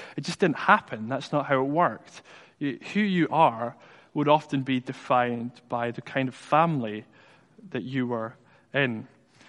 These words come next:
And being adopted then was a legal transaction in which the person adopted would be taken into the family.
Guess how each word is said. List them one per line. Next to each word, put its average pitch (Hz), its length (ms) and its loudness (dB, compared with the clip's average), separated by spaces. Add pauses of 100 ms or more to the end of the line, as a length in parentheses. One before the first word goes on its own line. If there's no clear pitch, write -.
(180)
And 143 140 -4
being 285 220 4
adopted 185 680 0
then 113 320 -8 (480)
was 143 180 -4
a 147 60 0
legal 240 400 2
transaction 127 880 -2 (560)
in 143 160 0
which - 300 -4 (160)
the 156 80 -6
person 240 460 2
adopted 143 520 0
would 127 160 -4
be 135 120 0
taken - 580 -2
into 214 260 0
the 180 120 -4
family. 143 560 -4